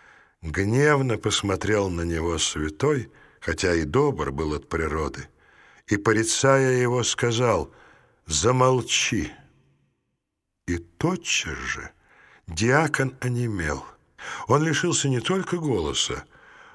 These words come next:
но и самого дара слова и стоял, как совершенно не имеющий языка. На всех присутствовавших напал страх. Весть о случившемся быстро разнеслась по всему селению,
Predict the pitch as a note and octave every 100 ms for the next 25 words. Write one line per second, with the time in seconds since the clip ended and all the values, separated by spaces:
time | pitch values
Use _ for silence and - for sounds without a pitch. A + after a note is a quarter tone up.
0 | - A2 B2+ - B2+ C#3+ D3+ D3+ C#3 D3
1 | D3 - E3 D#3 A2 D#2 D2+ - _ -
2 | - - C3 - C3 D#3+ G#3 G3 C#3 -
3 | C3+ C3 G#2 - F#3 G3 F3 E3 D#3 C#3+
4 | B2 B2 A#2+ A2 - A#2+ A#2+ B2 B2+ C3+
5 | - - - _ _ _ - - - -
6 | G2 - C3 C3 G2+ G2 - F3 - -
7 | E2 C#2+ - F2+ F2 F2 - A#2 A2+ -
8 | - F#2 D#2+ - - - _ - - -
9 | - F2+ G2+ E3 D#3 - D3 - C3 -
10 | - F2 - D2+ C#2 - C#2+ - - -
11 | G#2 - - D3 C#3 C3 A2+ A#2+ - D3+
12 | C#3 - A2 - G#2+ G2+ - F2+ F3+ F#3
13 | E3+ D3